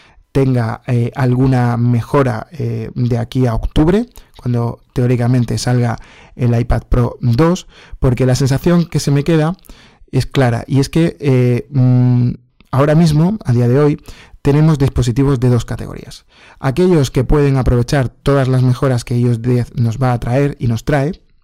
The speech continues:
de manos del three D Touch, y aquellos dispositivos que no tienen three D Touch, como son los iPad o, eh, el iPhone, eh, eh, seis S E. Entonces, crear, mm, dos velocidades en hardware,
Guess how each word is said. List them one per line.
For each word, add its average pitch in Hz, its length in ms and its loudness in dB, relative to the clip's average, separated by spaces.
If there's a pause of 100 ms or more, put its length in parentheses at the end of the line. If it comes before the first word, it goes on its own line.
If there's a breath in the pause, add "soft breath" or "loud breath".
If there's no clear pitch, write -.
(540)
de 123 140 0
manos 123 280 2
del 113 140 -4
three 131 200 2
D 120 100 2
Touch, 143 320 -2 (300 loud breath)
y 127 80 -2
aquellos 165 240 2
dispositivos 156 640 2
que - 220 -4
no 151 120 0
tienen 127 240 2
three 113 220 -4
D 110 140 -12
Touch, - 260 -16 (300 loud breath)
como 113 160 -8
son 131 180 0
los 120 160 -2
iPad 147 380 0 (320 loud breath)
o, 143 360 0
eh, 120 340 2
el 120 160 0
iPhone, 131 380 2 (360 soft breath)
eh, 117 280 -4 (120)
eh, 120 320 -2
seis 131 400 -4 (280)
S 117 360 -6 (160)
E. 107 160 -8 (600 loud breath)
Entonces, 151 360 0 (200)
crear, 160 340 0 (160)
mm, 127 300 2
dos 139 240 2
velocidades 147 720 0
en 131 120 0
hardware, 147 540 -2